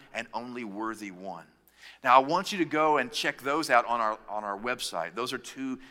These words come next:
um, robust sermon series where we talk about the nature of what worship actually is, right?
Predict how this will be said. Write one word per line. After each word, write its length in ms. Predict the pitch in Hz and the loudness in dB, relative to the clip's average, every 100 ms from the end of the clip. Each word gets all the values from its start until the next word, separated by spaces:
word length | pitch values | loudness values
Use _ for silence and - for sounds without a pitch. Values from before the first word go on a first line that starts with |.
| - - | -16 -2
um, 320 | 98 92 92 | 0 0 -2
robust 720 | 98 117 110 127 151 151 - | -2 -2 0 4 4 4 -4
sermon 320 | - 135 123 | -8 -8 -8
series 480 | 107 107 98 95 98 | -8 -8 -6 -6 -8
where 140 | 104 113 | -6 -6
we 80 | |
talk 260 | 110 113 113 | -2 0 0
about 160 | 107 104 | -6 -8
the 60 | |
nature 400 | 98 110 107 107 | -4 -4 -4 -8
of 60 | 98 | -8
what 120 | 101 | -6
worship 380 | 98 98 101 - | -4 -4 -6 -8
actually 460 | - 95 - 87 120 | -8 -8 -8 -4 -4
is, 240 | 87 64 | -4 -8
right? 160 | 87 | -12